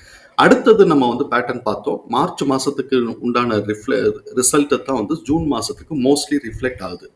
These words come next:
அப்ப அதே சிட்யுவேஷன் வருது அப்படின்னு சொன்னாக்க, இந்த மாதிரி ப-, அ, ஃபிஃப்டீன் பாயிண்ட் சிக்ஸோ,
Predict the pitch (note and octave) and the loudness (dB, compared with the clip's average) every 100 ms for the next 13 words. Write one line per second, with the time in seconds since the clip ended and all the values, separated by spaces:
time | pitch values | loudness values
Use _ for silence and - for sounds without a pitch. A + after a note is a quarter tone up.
0 | _ - - A2 A2 D3 D3+ - D3 C3+ | _ -4 0 2 4 2 0 0 0 2
1 | B2 A2 A#2+ B2+ G#2 A2+ - G2+ F2 - | 0 0 0 0 -2 -4 -2 -2 -4 -4
2 | E3 - - - - D3+ D3 C#3 D3 D3+ | -6 -6 -18 -12 0 4 6 6 4 0
3 | B2+ A2 G2 A#2 G#2+ - - C#3 C3 A2+ | 0 0 0 2 0 0 -2 0 0 -4
4 | G#2 A#2+ - A#2 | -4 -6 -4 -2